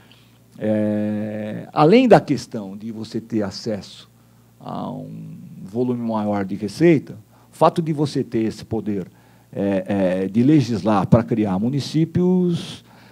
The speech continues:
fez com que surgisse, na minha avaliação, aquilo que, é, é, substitui, é, sistemas anteriores do ponto de vista político, mas você cria currais eleitorais através da criação de novos municípios.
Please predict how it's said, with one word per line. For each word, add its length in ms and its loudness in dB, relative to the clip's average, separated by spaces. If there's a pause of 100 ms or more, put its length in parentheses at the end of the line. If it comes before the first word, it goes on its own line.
fez 200 2
com 120 -2
que 160 0
surgisse, 880 4 (240)
na 200 4
minha 160 4
avaliação, 640 6
aquilo 400 0
que, 500 -10 (480)
é, 300 2
é, 1040 -4
substitui, 800 -2 (300)
é, 340 -2
sistemas 560 -4
anteriores 500 6
do 80 -4
ponto 280 -2
de 80 -8
vista 240 -4
político, 520 -2
mas 140 -2
você 80 -2
cria 240 -2
currais 340 0
eleitorais 840 0
através 400 0
da 80 0
criação 420 -2
de 80 -6
novos 320 -2
municípios. 760 -6